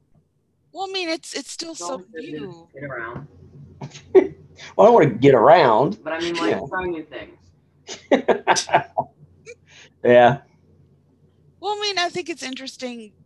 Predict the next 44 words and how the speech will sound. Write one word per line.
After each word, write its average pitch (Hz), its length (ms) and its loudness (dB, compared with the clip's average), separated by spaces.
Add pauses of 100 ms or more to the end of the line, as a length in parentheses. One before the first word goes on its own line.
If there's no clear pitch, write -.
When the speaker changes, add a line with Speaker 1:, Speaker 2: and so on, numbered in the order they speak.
(120)
Speaker 1:
I 220 120 -6 (200)
think 262 160 -12
it's 226 140 -14
good 233 360 -12
that 180 180 -6
you're 170 260 -16 (140)
being 175 240 -20
open-minded. 156 680 -20 (2250)
Speaker 3:
Yeah, 262 240 6
I 170 120 6
mean, 185 140 6
you 240 80 0
know, 139 240 2 (120)
<clears throat> - 120 -8
I 233 400 4 (140)
don't 240 100 6
have, 151 320 4 (280)
I, 120 200 -10
I 220 60 2
think 233 220 -6
I 208 80 6
could, 160 220 -6
you 185 60 -2
know, 120 120 0
fall 113 200 0
in 107 80 -4
love 104 140 -2
with 95 100 -10
anybody, 110 640 -2
but 110 380 -4
Speaker 1:
Mm-hmm. - 100 -20 (2250)
Speaker 3:
I 143 80 0
don't 151 100 0
know. 123 220 -2 (800)
Speaker 1:
Well, 294 100 -20
I 294 60 -20
mean, 285 80 -12
yeah, 302 180 -6
just 220 220 -14
because 214 280 -14
you've 196 220 -16
been 180 180 -14
used 185 360 -18
to 160 220 -18